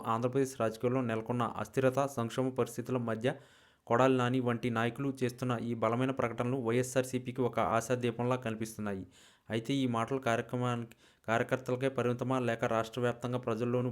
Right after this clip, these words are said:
ప-, పార్టీలకే, పార్టీపై నమ్మకాన్ని పెంచేలా ప్రభావితం చేయాలా అనేది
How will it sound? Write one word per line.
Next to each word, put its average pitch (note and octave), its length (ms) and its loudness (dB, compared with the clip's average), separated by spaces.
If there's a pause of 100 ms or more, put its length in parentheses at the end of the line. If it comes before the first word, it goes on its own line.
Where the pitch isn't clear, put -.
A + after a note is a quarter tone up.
ప-, A#2 180 2 (380)
పార్టీలకే, A#2+ 680 0 (520)
పార్టీపై B2 460 -2
నమ్మకాన్ని B2 440 -2
పెంచేలా B2+ 380 0
ప్రభావితం A#2+ 480 0
చేయాలా A#2+ 640 0
అనేది A#2 380 -4